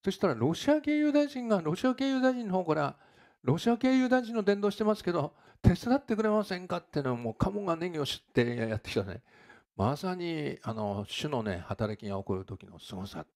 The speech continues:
ていうことを感じますよね。ですから皆さんね、一つはそれがあるんです。えーと、イスラエルに行って多くのことが示されるってね。まあ、神の国の象徴だから特別なことがあ-、ありますが、一つはそれがある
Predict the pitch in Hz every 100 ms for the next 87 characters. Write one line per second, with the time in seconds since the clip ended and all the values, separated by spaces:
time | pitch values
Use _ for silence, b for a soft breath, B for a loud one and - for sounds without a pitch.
0 | _ _ _ - - - 113 - 95 -
1 | 98 - - 107 143 _ _ _ _ _
2 | _ b b b 196 - 160 160 151 101
3 | 95 - 285 156 107 - - 120 110 95
4 | 73 _ - - _ _ _ _ _ _
5 | _ _ _ _ - 98 92 101 113 170
6 | 143 107 101 113 147 107 98 101 - -
7 | 101 104 98 - - - 127 110 95 -
8 | _ - 131 104 87 - 87 - 95 -
9 | 95 85 92 90 - b b b - 110
10 | 107 101 98 90 82 85 90 - - -
11 | 98 82 - 95 - _ _ - - -
12 | 110 - 107 98 76